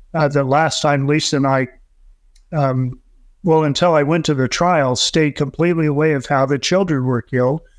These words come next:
'cause we just didn't feel we could handle that. Well, I was put in the situation, found out.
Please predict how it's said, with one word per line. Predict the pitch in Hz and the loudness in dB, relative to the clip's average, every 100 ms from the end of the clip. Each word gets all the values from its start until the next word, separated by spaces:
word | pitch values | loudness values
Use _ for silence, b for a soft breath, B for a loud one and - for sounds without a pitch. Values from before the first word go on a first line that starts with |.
| - - | -14 -4
'cause | 160 135 | -2 2
we | 190 | 0
just | 160 156 - - - - | 2 0 -2 -10 -16 -8
didn't | - 160 160 | -2 0 0
feel | - 151 | 0 2
we | 147 147 | 2 0
could | 143 120 | -2 0
handle | 160 170 139 | 0 0 -2
that. | 113 107 104 - - - - - - - | -2 -4 -6 -14 -20 -20 -20 -20 -14 -4
Well, | 151 | 0
I | 143 | 2
was | 139 | 0
put | - 165 | -2 0
in | 156 180 | 2 2
the | 180 | 0
situation, | - 165 - 156 147 151 - 156 180 - - - | 0 -2 0 0 0 0 0 0 -2 -4 -16 -14
found | - 156 156 156 | -2 0 2 2
out. | 139 147 190 - | 2 2 -2 -10